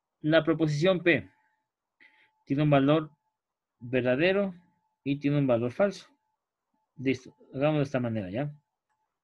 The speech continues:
Voy a hacer la tablita igual, para que no se vea feo. Muy bien,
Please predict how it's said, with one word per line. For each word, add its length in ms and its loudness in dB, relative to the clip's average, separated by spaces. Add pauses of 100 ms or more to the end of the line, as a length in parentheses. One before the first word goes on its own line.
(1080)
Voy 140 2
a 40 4
hacer 160 0
la 80 2
tablita 300 0
igual, 340 -2
para 180 -4
que 100 -8
no 520 -4 (1400)
se 200 -4
vea 160 0
feo. 260 -12 (120)
Muy 140 -8
bien, 240 -14